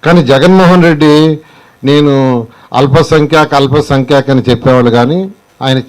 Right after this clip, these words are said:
చేసింది ఏంది? ఏమీ లేదు. మొత్తం ఆర్థిక వ్యవస్థని మొత్తం నాశనం చేసేసి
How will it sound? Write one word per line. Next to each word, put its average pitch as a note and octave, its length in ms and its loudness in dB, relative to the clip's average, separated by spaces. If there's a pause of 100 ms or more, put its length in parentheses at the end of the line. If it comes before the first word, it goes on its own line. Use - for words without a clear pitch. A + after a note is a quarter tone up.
చేసింది D3 380 0
ఏంది? C3+ 340 -2 (720)
ఏమీ D#3 220 0
లేదు. D#3+ 340 -2 (160)
మొత్తం A#2+ 340 -4
ఆర్థిక D3 600 0
వ్యవస్థని D3+ 600 0 (440)
మొత్తం B2+ 440 -2
నాశనం C3+ 500 -2
చేసేసి A#2 640 -2